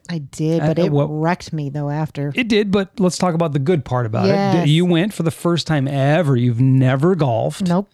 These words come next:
Speaker 2: And I kinda made you golf.
Speaker 1: Yep.
Speaker 2: Uh, it was really, really windy, but we still went. And, uh, what, what were your thoughts on golfing?
Speaker 1: Um, it was fun. I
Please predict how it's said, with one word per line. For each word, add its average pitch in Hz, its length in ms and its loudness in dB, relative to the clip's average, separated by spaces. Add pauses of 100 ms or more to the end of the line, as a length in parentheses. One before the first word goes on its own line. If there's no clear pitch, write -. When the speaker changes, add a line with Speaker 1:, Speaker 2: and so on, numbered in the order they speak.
(540)
Speaker 2:
And 147 440 2
I 135 80 2
kinda 185 300 0
made 156 400 2
you 123 360 0 (160)
golf. 123 480 -2 (100)
Speaker 1:
Yep. 170 240 -6 (280)
Speaker 2:
Uh, 143 240 0
it 151 40 4
was 139 180 2
really, 156 380 2
really 156 280 4
windy, 127 560 2
but 131 220 0
we 135 100 0
still 143 380 0
went. 127 420 -4 (140)
And, 123 560 -4
uh, 123 180 0
what, 135 600 -2
what 156 400 -2
were 185 140 2
your 160 220 2
thoughts 131 460 -2
on 123 380 -2
golfing? 117 480 -8 (800)
Speaker 1:
Um, 220 320 0
it 233 140 -2
was 302 220 -2
fun. 151 520 -8 (600)
I 240 500 -2